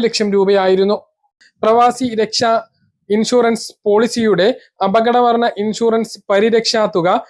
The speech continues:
നിലവിൽ രണ്ട് ലക്ഷം രൂപയിൽ നിന്നും മൂന്ന് ലക്ഷം രൂപയാക്കിയും വർദ്ധിപ്പിച്ചിട്ടുണ്ട്. ഇനി മുതൽ ഇന്ത്യയിലെ മറ്റു സംസ്ഥാനങ്ങളിലെ മലയാളികൾക്കും പ്രവാസി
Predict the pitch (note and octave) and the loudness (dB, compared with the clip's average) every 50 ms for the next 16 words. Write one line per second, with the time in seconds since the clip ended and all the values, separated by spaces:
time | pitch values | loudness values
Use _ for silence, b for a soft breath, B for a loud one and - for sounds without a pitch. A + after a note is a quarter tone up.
0 | B B B B - G3+ G#3 G#3+ A3+ A#3+ B3 - - F#3+ G3 G#3+ A3 A3+ A3+ C4 | B B B B -2 0 2 2 2 0 -2 -4 -6 -4 -2 0 0 0 0 0
1 | B3+ A#3+ B3 - B3 A3 G#3 G#3+ A3 A3 G#3 A#3 A3+ G#3+ G3+ F#3 F#3 G3+ A#3+ C4 | 0 0 -2 -4 -6 -4 -2 -2 0 2 2 2 2 2 2 2 0 0 -2 -2
2 | b b b _ - G#3 A3 A#3+ C4 C4+ C#4+ B3+ A3+ A3+ - A#3+ G#3+ G3+ G#3 G#3 | b b b _ -2 0 2 2 2 2 2 0 0 -2 -2 -2 0 0 0 2
3 | G3 G3+ G3+ G3 F#3+ F#3 - - G3+ G3 F#3+ F#3+ F#3 F3+ G3 F3+ G3 G3 E3+ - | 2 2 2 2 0 -2 -2 -2 -2 0 0 -2 -2 -2 -4 -4 -4 -6 -4 -4
4 | G3 E3 F#3+ F#3+ G3 G#3+ - - - _ _ b b b b b b b b b | -4 -2 -2 -2 0 -2 -2 -4 -8 _ _ b b b b b b b b b
5 | b b b _ - G#3 G#3+ A3 A3+ A3+ G#3+ G#3 G#3+ B3+ C4 B B B B _ | b b b _ -2 0 2 2 2 2 2 2 0 0 -2 B B B B _
6 | - A3 A3+ A3+ C4 B3+ A#3+ A3 A3+ B3 - - - G#3 A3 G#3+ - - C#4 - | -2 0 0 2 2 2 2 2 2 0 -2 -4 -4 -4 -4 -4 -4 -6 -4 -2
7 | C4 B3 A3+ - - B3 A#3+ A#3+ A#3 A3 G3 G3 G3 G3+ B3+ B3+ B B B _ | -2 -4 -2 -2 -2 0 0 0 0 0 0 2 2 2 0 0 B B B _
8 | G3+ G3 G#3+ A#3+ C#4 C4+ B3+ C4 B3+ G#3 G3 F3+ D#3+ G#3 A#3 C4 B3+ _ _ _ | -2 0 2 2 2 2 2 2 2 0 0 0 0 -2 -2 -2 -6 _ _ _
9 | _ - G3+ G#3+ A3+ A#3+ B3+ B3+ - C#4 | _ -2 0 2 2 2 2 0 -2 -4